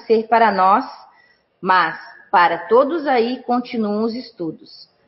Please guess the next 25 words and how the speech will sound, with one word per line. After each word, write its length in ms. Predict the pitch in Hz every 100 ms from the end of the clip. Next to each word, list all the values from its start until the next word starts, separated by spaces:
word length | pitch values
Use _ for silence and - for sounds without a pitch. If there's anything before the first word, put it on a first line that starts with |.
| _
Fraterno 580 | - 156 160 190 196 262
abraço, 680 | 254 196 175 170 170 - 262 - _
Hernani 680 | 175 220 214 196 190 220 247
Guimarães 580 | 202 208 196 180 175 185 -
Andrade." 720 | 196 190 160 143 - - - - _ _ -
E 120 | 214
em 140 | 220 214
quantas 560 | - 254 269 269 233
linhas? 380 | 208 208 196 185 - -
Uma, 280 | 254 254
duas, 360 | 226 220 226 226
três, 300 | 226 214 214
quatro, 280 | 226 214 214 -
cinco 320 | 269 320 320
linhas, 600 | 240 254 277 233 202 -
José 280 | 196 196 190
Lucas. 340 | 185 170 160 160 _ _ _
A 100 | -
imensidão 600 | 202 226 233 233 208 233 254
de 100 | 233
detalhes 540 | 240 247 220 220 220
que 100 | -
ele 120 | 220
trouxe, 420 | 220 180 165 -
né? 300 | 175 185 311